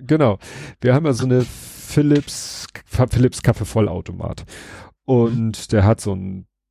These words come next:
Speaker 1: Bedienpanel, das sind so, also kein Tab,
Speaker 2: Ich
Speaker 1: kein
Speaker 2: auch.
Speaker 1: Sensor, aber so, so Folie, ne? Also so eine Folie,
Speaker 2: Mhm.
Speaker 1: so eine glatte Fläche, wo du so ein bisschen doller drücken musst. Diverse Leuchtdioden, die dann irgendwas anzeigen. Und da ist eine Leuchtdiode,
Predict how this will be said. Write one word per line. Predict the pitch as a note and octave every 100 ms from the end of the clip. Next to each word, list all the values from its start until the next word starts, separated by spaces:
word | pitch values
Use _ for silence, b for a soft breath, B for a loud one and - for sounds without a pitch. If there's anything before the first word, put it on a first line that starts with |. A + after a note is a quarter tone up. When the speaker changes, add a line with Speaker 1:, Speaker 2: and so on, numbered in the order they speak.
| _
Speaker 1:
Bedienpanel, | B2 F2+ B2+ E3+ E3+ - - D3 D3+ D3
das | A#2 G2+
sind | G#2+ G2
so, | G2+ F#2+ - - -
also | G2+ G2+ F2+
kein | - G#2+ G#2+ -
Tab, | - B2
Speaker 2:
Ich | A#2+
Speaker 1:
kein | A#2 A#2+ A2+
Speaker 2:
auch. |
Speaker 1:
Sensor, | F#2+ A2 C3+ B2 B2+ A#2
aber | G#2+ G#2+
so, | F#2+ G2+
so | G2 G2
Folie, | - A#2+ A#2+ A2+ G#2 G2+ G2 G2+
ne? | D3+
Also | A2 A2+ G#2
so |
eine | G2 F#2+
Folie, | - C#3 F3 C3
Speaker 2:
Mhm. | B2
Speaker 1:
so | A2+
eine | A2+
glatte | G#2 A#2+ - A2+
Fläche, | - C#3 D3+ A#2+
wo |
du | A2+
so | G#2
ein | G#2
bisschen | F#2+ - F#2+ F#2 _ -
doller | G2+ F#2+
drücken | F#2 E3 G3+ G#3
musst. | F#3 F3 - B B B _
Diverse | G2 G#2+ G#2+ A2 G2
Leuchtdioden, | G2+ B2 D3+ - C#3+ C#3 C#3+ C#3+ C#3 C3+ C3
die | A2+ A2+
dann | A2
irgendwas | G#2+ G#2+ G#2 -
anzeigen. | F#2+ - G2 F2+
Und | - A#2
da | D#3
ist | F#3
eine | F#3+ A3+
Leuchtdiode, | F#3+ A3 - - A2+ G#2 G#2 C#3